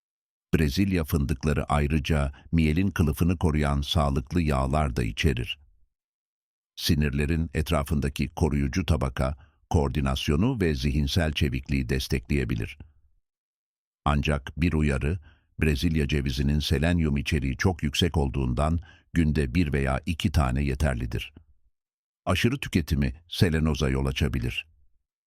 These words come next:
Yorgunluk, saç dökülmesi ve nadir durumlarda sinir hasarı gibi belirtilerle seyreder.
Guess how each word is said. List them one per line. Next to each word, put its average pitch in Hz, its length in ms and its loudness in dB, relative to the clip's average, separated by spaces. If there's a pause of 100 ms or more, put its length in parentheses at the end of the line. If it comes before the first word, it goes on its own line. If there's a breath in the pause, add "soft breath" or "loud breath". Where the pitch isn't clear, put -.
(640)
Yorgunluk, 87 760 0 (160 soft breath)
saç - 360 -2
dökülmesi 71 640 0
ve 69 180 0
nadir 71 400 0
durumlarda 76 640 0 (320 loud breath)
sinir 90 360 2
hasarı 76 380 0
gibi 69 280 -2
belirtilerle 71 680 0
seyreder. 65 640 -2